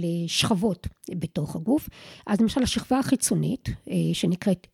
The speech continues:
אקטו חיצוני דרם, הח-, העור החיצוני, ממנה למשל מתמיינים המוח, עמוד השדרה,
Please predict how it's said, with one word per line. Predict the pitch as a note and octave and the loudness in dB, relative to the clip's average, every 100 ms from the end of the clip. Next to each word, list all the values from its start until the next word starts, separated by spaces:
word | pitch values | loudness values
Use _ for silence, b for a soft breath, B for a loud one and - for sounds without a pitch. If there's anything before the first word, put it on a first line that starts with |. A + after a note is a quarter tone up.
| - | 0
אקטו | A3 - - D3 - | 0 0 -4 -6 -8
חיצוני | - - - D#3+ E3+ | -12 -8 -2 0 2
דרם, | D3 F#3 D#3+ C3+ - | 2 0 0 -4 -10
הח-, | - C#4 | -10 -6
העור | F3+ F#3+ E3 | -2 0 0
החיצוני, | F3 E3 - C#3+ C3+ E3 E4+ B B B B B F3 | 0 -4 -4 -2 0 0 -2 B B B B B -4
ממנה | C#3+ D#3 C4 D#4+ F3+ | -2 2 2 2 2
למשל | E3 D3+ D#3 - C4 A#3+ | 0 -2 -4 0 0 2
מתמיינים | C#3+ D#3+ - E3 D3+ D#3 B3+ C#4+ D4 D4 | 0 -4 -2 -2 -2 0 0 2 0 -2
המוח, | - C#3 C#3+ F3 D4+ - - _ _ _ _ A#3 | -4 -2 0 -2 -4 -8 -18 _ _ _ _ -4
עמוד | D3+ G3 | 0 0
השדרה, | G3+ - F3+ E3 B2 D3 | 0 -2 -4 -4 -2 -6